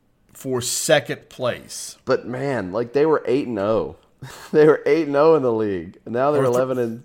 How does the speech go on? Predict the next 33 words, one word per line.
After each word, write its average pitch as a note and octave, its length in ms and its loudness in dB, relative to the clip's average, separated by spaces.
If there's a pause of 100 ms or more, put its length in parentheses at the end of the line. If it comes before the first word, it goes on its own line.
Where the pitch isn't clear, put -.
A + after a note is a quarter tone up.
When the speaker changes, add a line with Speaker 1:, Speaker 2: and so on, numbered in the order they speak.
Speaker 2:
now C3+ 140 -2
they're D3 120 0
eleven C3 300 0
and A#2 120 -4
six. C3 380 -4
So A#2+ 120 -6
they've, A#2+ 360 -2
they're A#2+ 200 -2
Speaker 1:
Yeah. A2 280 -4
Speaker 2:
three D#3 460 0
and C3+ 120 -2
six. - 680 -6 (800)
Speaker 1:
Right. F#2+ 340 -8 (560)
Yeah. G#2 100 -10
Speaker 2:
Since B2 260 -4
being A#2+ 500 -4
two C#3+ 220 -4
games B2+ 280 -4
up A#2+ 200 0
on A2 100 -2
everybody A2+ 400 -4
else G#2+ 220 -4
in F#2+ 80 -12
the E2+ 60 -10
conference. - 600 -14 (300)
Speaker 1:
I, C#3+ 80 -6
it's C3+ 340 -12
a C3+ 60 -8
three-way C#3 460 -2
tie, F2+ 200 -8
actually. D#2+ 340 -14
It's, - 300 -18
it's - 240 -20